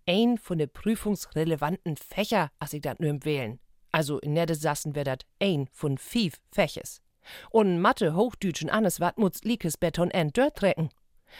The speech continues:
Mal ein Frage an all, der sich nu so aufregen dort. Habt ihr einmal nachkeken, wat dat so eins as Prüfungsfächer gibt für Abitur? Sport zum Beispiel, da hat Mittelwil auch Voltigieren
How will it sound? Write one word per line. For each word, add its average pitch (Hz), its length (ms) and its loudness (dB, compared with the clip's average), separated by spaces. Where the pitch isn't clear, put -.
Mal 226 260 2
ein 233 240 0
Frage 135 460 -2
an 185 260 0
all, 226 360 4
der 208 120 4
sich 202 160 0
nu 208 160 4
so 214 380 2
aufregen 139 500 -4
dort. 123 300 -8
Habt 208 300 4
ihr 302 180 8
einmal 277 220 8
nachkeken, 135 600 4
wat 254 160 4
dat 277 160 4
so - 220 2
eins 175 420 0
as 160 300 -4
Prüfungsfächer 175 880 -2
gibt 185 240 0
für 190 200 -6
Abitur? 226 520 -2
Sport 160 420 2
zum 165 140 0
Beispiel, 147 460 -2
da 269 180 8
hat 330 220 2
Mittelwil 220 560 2
auch 151 160 0
Voltigieren 151 800 0